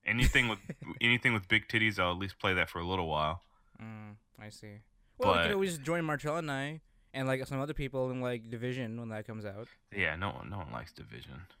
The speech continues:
Speaker 2: Well, we do.
Speaker 1: No.
Speaker 2: Unfortunately. <laughs>
Speaker 1: No, fuck you.
Speaker 2: What are the same people that
Speaker 1: Your
Speaker 2: like Destiny,
Speaker 1: opinion's
Speaker 2: Jerron?
Speaker 1: wrong.
Speaker 2: What are the same people that like Destiny?
Speaker 1: Yeah, wrong.
Speaker 2: <laughs>
Speaker 1: Wrong
Speaker 2: Oh.
Speaker 1: and gross and disgusting.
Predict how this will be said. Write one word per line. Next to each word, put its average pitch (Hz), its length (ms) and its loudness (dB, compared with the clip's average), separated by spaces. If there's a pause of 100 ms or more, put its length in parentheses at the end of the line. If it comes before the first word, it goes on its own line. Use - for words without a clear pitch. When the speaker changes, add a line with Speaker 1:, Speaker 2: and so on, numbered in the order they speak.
(280)
Speaker 2:
Well, 98 280 -12 (120)
we 107 160 -12
do. 98 220 -12 (560)
Speaker 1:
No. 120 180 -10
Speaker 2:
Unfortunately. 101 480 -14 (120)
<laughs> - 200 -2
Speaker 1:
No, 64 140 -8 (100)
fuck - 240 -6
you. 78 140 -8 (800)
Speaker 2:
What 175 80 6
are - 20 8
the - 20 8
same 226 140 6
people 208 140 4
that 190 40 6
Speaker 1:
Your 185 120 8
Speaker 2:
like 143 80 -4
Destiny, 131 320 4
Speaker 1:
opinion's 120 180 0
Speaker 2:
Jerron? 120 200 4
Speaker 1:
wrong. 90 320 0 (300)
Speaker 2:
What 160 80 0
are 165 40 6
the - 20 0
same 185 160 0
people 175 140 4
that 156 40 2
like 143 240 0
Destiny? 110 500 -4
Speaker 1:
Yeah, 123 380 6
wrong. 123 500 6 (560)
Speaker 2:
<laughs> - 1600 -12
Speaker 1:
Wrong 120 400 4
Speaker 2:
Oh. 135 40 -2
Speaker 1:
and 104 340 -2
gross 101 420 0
and 101 140 -6
disgusting. 90 580 0